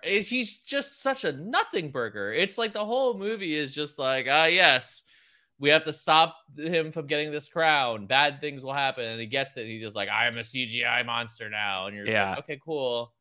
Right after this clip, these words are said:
Speaker 1: And then they fight him, and then that's it. And you're just like, "All right,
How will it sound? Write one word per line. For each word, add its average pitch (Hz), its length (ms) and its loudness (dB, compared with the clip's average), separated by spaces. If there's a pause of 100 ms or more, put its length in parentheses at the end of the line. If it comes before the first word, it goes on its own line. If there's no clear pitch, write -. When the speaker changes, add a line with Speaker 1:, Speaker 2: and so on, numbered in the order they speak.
(600)
Speaker 1:
And 135 80 -6
then 143 60 0
they 156 100 4
fight 214 240 6
him, 202 100 0
and 160 60 -4
then 160 80 -4
that's 165 200 -2
it. 156 140 4
And 110 80 0
you're 123 100 -6
just 127 100 -10
like, 123 180 -10
"All 151 120 -6
right, 175 360 -2